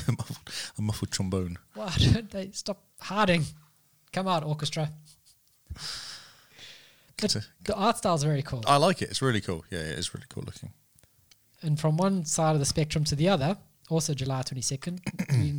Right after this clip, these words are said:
Speaker 2: have Rainswept up next.
Speaker 1: Yep.
Speaker 2: This looks like a talking sim.
Speaker 1: Yeah, it is.
Speaker 2: You talk to people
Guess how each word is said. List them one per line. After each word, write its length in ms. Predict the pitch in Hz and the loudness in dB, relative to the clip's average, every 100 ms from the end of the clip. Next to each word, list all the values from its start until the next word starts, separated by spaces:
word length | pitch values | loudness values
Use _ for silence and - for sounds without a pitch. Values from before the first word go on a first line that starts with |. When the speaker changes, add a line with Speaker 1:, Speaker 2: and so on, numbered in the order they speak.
| - | -2
Speaker 2:
have 280 | 165 151 - 139 | 0 -2 -4 -2
Rainswept 800 | 165 196 196 - 147 - - - | 2 2 2 2 0 -2 -10 -8
up 160 | 135 - | -8 -6
next. 420 | 120 - - - - _ - - - - - - _ - | -6 -2 -2 -4 -12 _ -18 -10 -10 -10 -14 -20 _ -6
Speaker 1:
Yep. 180 | 95 _ _ _ _ _ _ - - | -6 _ _ _ _ _ _ -20 -4
Speaker 2:
This 200 | 170 - | -2 0
looks 180 | 190 - | -2 0
like 220 | 180 160 | 0 2
a 160 | 165 151 | 0 2
talking 380 | 151 214 185 151 | 4 4 2 -2
sim. 300 | 147 117 104 110 | 0 -4 -4 0
Speaker 1:
Yeah, 240 | 101 101 | 2 2
it 80 | 87 | 0
is. 220 | - - _ _ _ _ _ - | -6 -8 _ _ _ _ _ -8
Speaker 2:
You 120 | 135 | -6
talk 260 | 135 196 - | 0 -2 -2
to 80 | 151 | -4
people 400 | 147 135 180 | -4 -2 -4